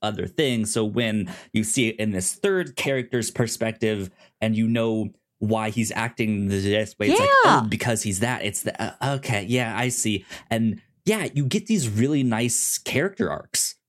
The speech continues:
Speaker 1: uh,
Speaker 2: Mm-hmm.
Speaker 1: within these, these story that reveal themselves in interesting ways because of this, like, just this kind of broken record style
Speaker 2: Yeah.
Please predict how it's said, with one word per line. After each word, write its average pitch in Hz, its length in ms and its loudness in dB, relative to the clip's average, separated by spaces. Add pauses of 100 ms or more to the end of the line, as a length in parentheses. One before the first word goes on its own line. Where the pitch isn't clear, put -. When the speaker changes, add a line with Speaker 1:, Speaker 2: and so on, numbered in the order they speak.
Speaker 1:
uh, 92 340 -2
Speaker 2:
Mm-hmm. 508 680 4
Speaker 1:
within 110 460 2
these, 104 260 0
these 107 320 0
story 101 520 0
that 98 180 -2
reveal 104 480 2
themselves 101 600 0
in 92 120 0
interesting 90 840 0 (320)
ways 92 840 0
because 104 540 -2
of 90 160 -2
this, 92 200 0
like, 92 300 -8 (360)
just - 280 -2
this 104 260 0
kind 110 320 0
of 101 320 -2 (320)
broken 104 680 0
record 101 560 -2
style 107 720 -2
Speaker 2:
Yeah. 254 580 4